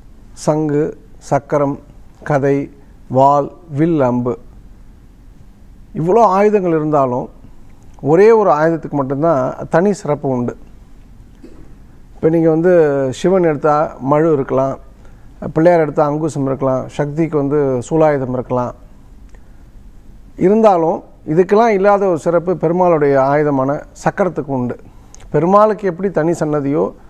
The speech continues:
சக்கரத்துக்கும் தனி சன்னதி உண்டு. சக்கரத்தாழ்வார் நம்ம பூஜிக்கிறோம். தனி அபிஷேகம்,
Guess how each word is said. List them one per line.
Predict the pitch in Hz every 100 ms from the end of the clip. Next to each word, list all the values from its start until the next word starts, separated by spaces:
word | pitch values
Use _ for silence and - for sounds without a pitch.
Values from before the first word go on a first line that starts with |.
| - - - - -
சக்கரத்துக்கும் | - 196 185 196 190 196 202
தனி | 156 160
சன்னதி | 147 147 143
உண்டு. | 139 139 156 - - - - -
சக்கரத்தாழ்வார் | 156 170 165 160 156 156
நம்ம | 151 143 127 131
பூஜிக்கிறோம். | 151 143 139 143 - - - - - -
தனி | 143 147 151
அபிஷேகம், | 135 139 - 147 143 143